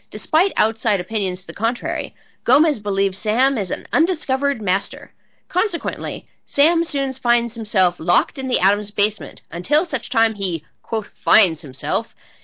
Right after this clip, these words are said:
and starts cranking out masterpieces. I loved this episode.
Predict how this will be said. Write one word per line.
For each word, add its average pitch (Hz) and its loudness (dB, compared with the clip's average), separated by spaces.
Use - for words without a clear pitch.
and 175 -2
starts 247 2
cranking 285 -2
out 311 0
masterpieces. - -6
I 311 4
loved 196 0
this 165 -8
episode. 131 -8